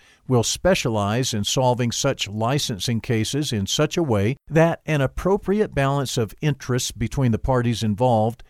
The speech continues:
is achieved without unnecessarily hindering the further economic development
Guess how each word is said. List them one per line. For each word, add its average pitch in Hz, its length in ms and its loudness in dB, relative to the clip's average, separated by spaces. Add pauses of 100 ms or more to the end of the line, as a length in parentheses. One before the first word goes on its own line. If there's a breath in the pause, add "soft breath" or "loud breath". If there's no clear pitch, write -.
(260 soft breath)
is 139 180 4
achieved 143 600 0
without 131 460 0
unnecessarily 135 920 0
hindering 123 520 0
the 107 100 -2
further 123 440 0
economic 113 640 0
development 113 720 0